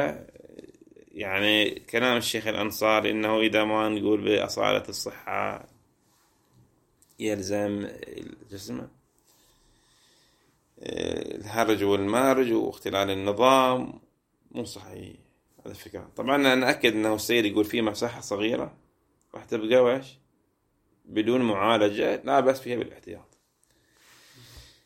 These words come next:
الآن تعليقنا على هذا الكلام اللي تفضل به السيد، مستفاد أو مذكور في كلام الشيخ الفا-، الشيخ الأستاذ المكارم. يقول: "يا جماعة، ترى أنتم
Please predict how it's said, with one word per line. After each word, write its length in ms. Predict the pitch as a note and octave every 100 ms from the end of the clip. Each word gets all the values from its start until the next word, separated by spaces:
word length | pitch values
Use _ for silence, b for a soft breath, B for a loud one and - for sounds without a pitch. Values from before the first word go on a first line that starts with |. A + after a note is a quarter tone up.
| b _ _ - -
الآن 640 | - A2+ - C3 D#3 - A#2
تعليقنا 720 | C3+ C#3 D3+ D#3+ D3 C3+ A#2
على 260 | G#2+ A#2
هذا 300 | A2+ A#2 A2+
الكلام 320 | G#2+ - G#2 G2+
اللي 120 | G2
تفضل 340 | - G2+ G#2
به 160 | G2 G2
السيد، 680 | F#2 - G2 G2 A#2 - - b b b _ - - - - - - -
مستفاد 720 | - G#2 G#2+ G#2+ A#2 A#2 G2+
أو 220 | G2 F#2+
مذكور 480 | G2+ F#2+ - A#2 A2
في 260 | - G2
كلام 400 | F#2 G2 G2 G2
الشيخ 300 | F#2+ - G2
الفا-، 340 | - - G#2+ -
الشيخ 280 | G#2+ G2+
الأستاذ 480 | F#2+ - - G#2+ G2+
المكارم. 840 | G2 G2 G2 F2+ A2+ A#2 A2+ F#2+ F2 - _ _ _ _ _ _ _ _ _
يقول: 200 | - C#3
"يا 100 | C3
جماعة، 380 | A#2+ A#2 B2+ A2+
ترى 220 | G#2+ A2
أنتم 360 | G#2+ A2+ A2